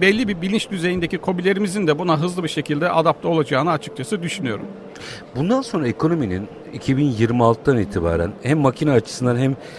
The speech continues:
Speaker 2: çünkü makineyi de konuştuğunuzda bütün reel sektörü konuşuyorsunuz aslında. Nasıl kırılmalar, nasıl değişimlere gebe olduğunu düşünüyorsunuz?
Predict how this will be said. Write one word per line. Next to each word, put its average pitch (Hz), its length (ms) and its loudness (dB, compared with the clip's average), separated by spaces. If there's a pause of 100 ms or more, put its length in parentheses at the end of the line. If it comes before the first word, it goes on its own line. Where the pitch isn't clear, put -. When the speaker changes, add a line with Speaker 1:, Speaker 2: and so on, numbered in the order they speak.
(140)
Speaker 2:
çünkü 165 160 -4
makineyi 143 400 0
de 120 60 2
konuştuğunuzda 127 600 -4
bütün 156 280 -2
reel 101 160 8
sektörü 92 360 -2
konuşuyorsunuz 92 600 -2
aslında. 87 440 0 (580)
Nasıl 156 600 -2 (480)
kırılmalar, 113 720 0 (160)
nasıl 147 340 -4 (120)
değişimlere 110 1200 0
gebe 90 260 4
olduğunu 82 360 -2
düşünüyorsunuz? 80 600 -10